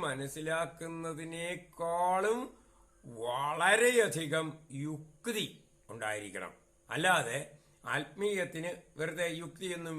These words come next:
വേണ്ട, ആത്മീയ കാര്യങ്ങൾ മനസ്സിലാക്കാൻ യുക്തിയൊന്നും വേണ്ട. നമ്മളുടെ ഈ ഭൗതിക ശാസ്ത്രത്തിനാണ് യുക്തി ഉള്ളതെന്ന് പറഞ്ഞാൽ അത് തന്നെ ഒരു അയുക്തമായിട്ടുള്ളൊരു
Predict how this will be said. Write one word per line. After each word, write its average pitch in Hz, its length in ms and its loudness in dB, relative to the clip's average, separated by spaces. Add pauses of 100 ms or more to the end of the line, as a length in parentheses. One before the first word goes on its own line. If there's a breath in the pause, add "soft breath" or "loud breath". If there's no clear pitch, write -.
വേണ്ട, 135 220 0 (1200)
ആത്മീയ 151 340 -6 (120)
കാര്യങ്ങൾ 160 340 2 (120)
മനസ്സിലാക്കാൻ 143 460 -2 (120)
യുക്തിയൊന്നും 151 540 -6 (100)
വേണ്ട. 113 180 -10 (1160)
നമ്മളുടെ 170 360 -2 (560 loud breath)
ഈ - 20 -2 (340)
ഭൗതിക 202 360 2 (160)
ശാസ്ത്രത്തിനാണ് 160 960 -2 (480 soft breath)
യുക്തി 165 300 -4 (100)
ഉള്ളതെന്ന് 156 380 -2
പറഞ്ഞാൽ 135 280 -2 (260)
അത് 117 140 -6 (120)
തന്നെ 156 320 -2 (340)
ഒരു 147 160 -6 (240)
അയുക്തമായിട്ടുള്ളൊരു 139 1120 -4